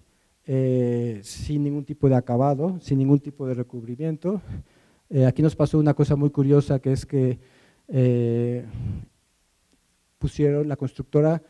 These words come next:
eh, puso unos trabajadores chinos, porque hay una, eh, cierta inmigración china en España, y estas personas empezaron a trabajar como locas,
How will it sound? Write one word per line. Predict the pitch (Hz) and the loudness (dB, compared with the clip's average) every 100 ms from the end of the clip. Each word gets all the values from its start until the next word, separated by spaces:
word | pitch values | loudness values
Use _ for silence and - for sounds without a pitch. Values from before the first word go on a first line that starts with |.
| _ _ - | _ _ -10
eh, | 139 135 131 - | -4 -2 -2 -2
puso | 143 147 | -2 -2
unos | 139 - _ - - | -4 -4 _ -20 -6
trabajadores | 135 127 135 131 135 | -2 -2 -2 -4 -6
chinos, | - 185 143 175 - - - - | -6 -2 0 0 -2 -18 -20 -20
porque | 131 123 | -14 -4
hay | 127 | 0
una, | 131 131 120 120 - - | 2 0 -2 -6 -16 -20
eh, | - - - _ _ _ _ | -20 -20 -20 _ _ _ _
cierta | _ - 131 135 127 | _ 2 2 0 -2
inmigración | 127 123 151 131 127 123 123 131 | -2 -6 -6 -4 -4 -4 -4 -4
china | - 139 | -2 -2
en | 127 | -4
España, | 117 - 151 143 170 - _ _ _ _ _ _ _ | -12 -8 -4 -2 -4 -6 _ _ _ _ _ _ _
y | 143 139 | 0 2
estas | - - | 2 0
personas | 147 165 160 - | 0 2 2 2
empezaron | 147 147 151 | -2 -4 -2
a | 156 | -4
trabajar | 139 127 156 | -4 -4 -6
como | 147 143 | -6 -2
locas, | 135 160 135 156 | 0 -2 -4 -12